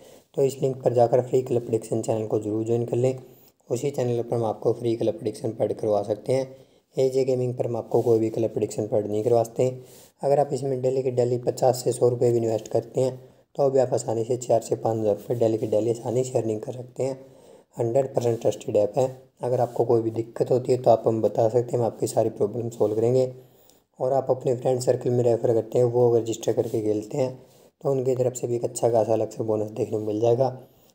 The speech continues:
तो अभी download करें, अपना सारा लॉस सिर्फ और सिर्फ कोई पर cover करें। बात करें अगर Dream Team में सबसे पहले point guard के बारे में बात की, पीआर की तरफ से अगर हम बात करते हैं,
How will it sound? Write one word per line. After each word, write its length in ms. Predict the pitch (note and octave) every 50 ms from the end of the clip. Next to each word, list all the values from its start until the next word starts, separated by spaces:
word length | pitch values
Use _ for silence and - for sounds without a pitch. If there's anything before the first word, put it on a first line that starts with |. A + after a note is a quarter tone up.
| _ -
तो 60 | -
अभी 120 | A#2+ B2+ C#3
download 380 | C3+ C#3+ C3+ C#3 C3+ B2+ A#2+
करें, 140 | B2+ - B2
अपना 200 | A2+ - B2+ A#2 -
सारा 240 | - - A2 A2
लॉस 260 | G#2+ A2 A#2 A2+ - -
सिर्फ 240 | A#2+ A#2 B2 -
और 80 | A#2 G#2+
सिर्फ 240 | - - A2 - -
कोई 200 | - - A2 G#2+
पर 160 | - A#2 A2
cover 240 | - - A2 G#2+ G#2+
करें। 300 | - A#2+ A#2+ B2 B2 B2 - - _ _ _ _ _ _ _ _ -
बात 260 | B2+ B2+ B2+ B2+ B2+
करें 120 | - C3+ C3
अगर 120 | B2+ A#2+
Dream 240 | A#2+ B2 B2 B2+ A#2+
Team 140 | B2+ A#2+ A#2+
में 80 | A#2 G#2+
सबसे 300 | - C3 B2 - - A#2+
पहले 220 | A#2 B2 A2+ A2+
point 260 | A2+ - B2 B2 A#2 B2
guard 200 | A#2 A#2+ A2+ A2+
के 100 | - A#2+
बारे 180 | A2 A2 G#2+ G#2+
में 80 | G#2+ G#2+
बात 200 | G#2+ G2+ - -
की, 120 | - B2+
पीआर 400 | A#2+ - B2+ C3 C3+ C3 A#2 A2+
की 160 | A#2 - B2+ A#2
तरफ 240 | - A#2 A2+ -
से 120 | - - A#2+
अगर 120 | A2+ A2
हम 120 | A2 G#2+ A2
बात 220 | G#2+ G#2 - -
करते 220 | - B2 - -
हैं, 120 | C3+ C#3